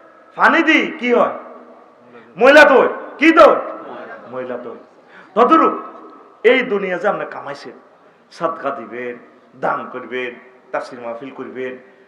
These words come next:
খরচ ব্যয় করবেন, এইগুলোর মাধ্যমে আপনার ওই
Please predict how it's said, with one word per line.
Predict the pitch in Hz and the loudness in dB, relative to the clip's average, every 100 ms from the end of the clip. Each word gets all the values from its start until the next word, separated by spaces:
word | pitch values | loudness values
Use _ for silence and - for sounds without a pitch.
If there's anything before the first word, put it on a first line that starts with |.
| _ | _
খরচ | - 156 151 - 123 | -10 -6 -6 -8 -10
ব্যয় | 135 110 110 - | -8 -8 -12 -16
করবেন, | 131 131 123 120 - - _ _ _ | -14 -12 -12 -14 -20 -20 _ _ _
এইগুলোর | 240 240 226 214 - | -2 -2 -2 -4 -4
মাধ্যমে | 190 - 180 | -6 -8 -8
আপনার | 175 143 147 | -10 -8 -8
ওই | 175 | -10